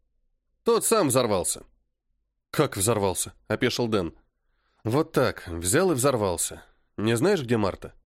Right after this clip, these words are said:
«Они с Верой Андреевной в парке где-то»,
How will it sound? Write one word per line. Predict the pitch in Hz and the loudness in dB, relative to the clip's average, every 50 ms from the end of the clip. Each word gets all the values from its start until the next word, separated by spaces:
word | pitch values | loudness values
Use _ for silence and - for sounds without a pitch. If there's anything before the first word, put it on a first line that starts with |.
| _ _ _ _ _ _ _ _ _ _ _ _ _ _ _ _ _ _ | _ _ _ _ _ _ _ _ _ _ _ _ _ _ _ _ _ _
«Они | - 127 131 131 135 135 120 | 0 2 2 4 4 2 2
с | - - | 2 2
Верой | 139 135 131 131 | 2 2 4 2
Андреевной | 131 131 147 170 170 156 139 120 | 2 2 2 2 2 2 2 0
в | 110 - | 2 0
парке | - 135 101 - - 92 | 0 0 0 -2 -4 -4
где-то», | 87 90 87 - 87 | -4 -4 -4 -4 -6